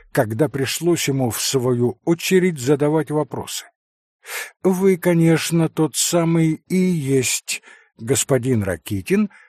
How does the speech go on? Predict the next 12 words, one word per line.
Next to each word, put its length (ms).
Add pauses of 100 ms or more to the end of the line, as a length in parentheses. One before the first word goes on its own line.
(200)
которого 540
брошюру, 960
изданную 1000
епархиальным 960
начальством, 920 (380)
«Житие 840
в 180
бозе 460
почившего 920
старца 760
отца 380
Зосимы», 800